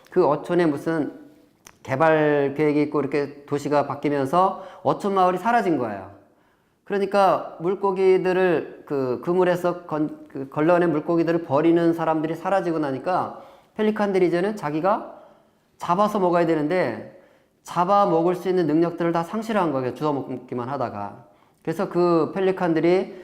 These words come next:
나가서 물고기를 잡아먹지 못하고 다 그 굶어서 죽었다는 그런 그 사례가 있는데 사실 우리 두뇌는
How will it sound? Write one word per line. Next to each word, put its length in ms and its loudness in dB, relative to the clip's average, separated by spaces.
나가서 320 0
물고기를 460 0
잡아먹지 460 -2
못하고 360 -2
다 640 2
그 420 -10
굶어서 340 -4
죽었다는 1080 -2
그런 520 -2
그 160 -6
사례가 380 0
있는데 580 -2
사실 160 -2
우리 200 4
두뇌는 640 0